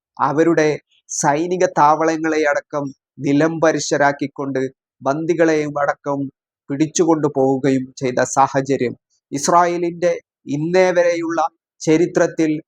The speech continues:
അവർ നേരിട്ട ഏറ്റവും വലിയ തിരിച്ചടി എന്ന് വേണമെങ്കിൽ വിശേഷിപ്പിക്കാവുന്ന സംഭവമായിരുന്നു. വലിയ രീതിയിലുള്ള ലോകത്ത് ഞെട്ടലുണ്ടാക്കിയ ഈ ഒരു സംഭവത്തിൻ്റെ രണ്ടാം ഘട്ടമാണ്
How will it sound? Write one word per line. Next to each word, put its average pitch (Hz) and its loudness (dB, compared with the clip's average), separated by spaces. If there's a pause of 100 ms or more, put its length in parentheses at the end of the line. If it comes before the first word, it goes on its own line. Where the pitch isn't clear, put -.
(140)
അവർ 139 0
നേരിട്ട 156 -2 (440)
ഏറ്റവും 170 -4
വലിയ 156 2 (480)
തിരിച്ചടി 165 2
എന്ന് 151 0
വേണമെങ്കിൽ 143 -2 (380)
വിശേഷിപ്പിക്കാവുന്ന 135 0 (340)
സംഭവമായിരുന്നു. 127 0 (520)
വലിയ 175 0
രീതിയിലുള്ള 196 2 (340)
ലോകത്ത് 175 2 (460)
ഞെട്ടലുണ്ടാക്കിയ 170 0 (440)
ഈ 160 -4
ഒരു 165 0
സംഭവത്തിൻ്റെ 156 0 (480)
രണ്ടാം 170 0
ഘട്ടമാണ് 143 -2